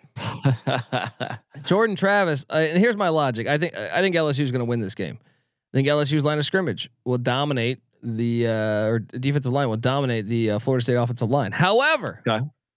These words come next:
Speaker 2: Jordan Travis did not play in that ma-, I mean, he missed a few games last year. He rushed for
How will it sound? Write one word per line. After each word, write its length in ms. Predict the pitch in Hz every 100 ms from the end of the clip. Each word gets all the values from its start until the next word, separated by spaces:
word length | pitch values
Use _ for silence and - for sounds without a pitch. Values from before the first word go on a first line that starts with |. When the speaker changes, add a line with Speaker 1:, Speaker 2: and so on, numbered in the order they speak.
| _ _ _ _ -
Speaker 2:
Jordan 240 | 262 247
Travis 500 | 160 170 202 110 - -
did 220 | 139 165
not 300 | 143 160 139 _ _ _ _ _
play 600 | - 139 170 127 113 110 -
in 200 | 127 120
that 220 | 127 139
ma-, 80 | 147
I 140 | 131
mean, 60 | 147 147
he 60 |
missed 260 | 156 208 -
a 60 |
few 180 | 120 120
games 320 | 135 143 143
last 200 | 117 110
year. 80 | 104
He 120 | 151
rushed 300 | 202 185 247
for 340 | - 123 101